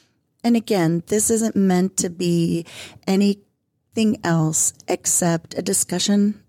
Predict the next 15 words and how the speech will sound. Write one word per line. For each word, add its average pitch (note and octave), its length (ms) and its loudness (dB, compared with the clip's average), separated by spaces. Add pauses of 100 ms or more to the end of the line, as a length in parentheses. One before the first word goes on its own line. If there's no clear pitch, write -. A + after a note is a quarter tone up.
(220)
on C4 220 2
safety. - 640 -4 (680)
Because B3+ 420 0
listen E4 360 0
to D#4 60 2
this G#3 180 0
statistic, - 680 -4 (320)
these F#3+ 180 0
statistics, - 760 -4
okay? E3 320 0 (180)
Now, G3+ 160 0
I A#3+ 80 2
live C#4+ 160 0
in B3+ 80 2
Ohio, G3 540 0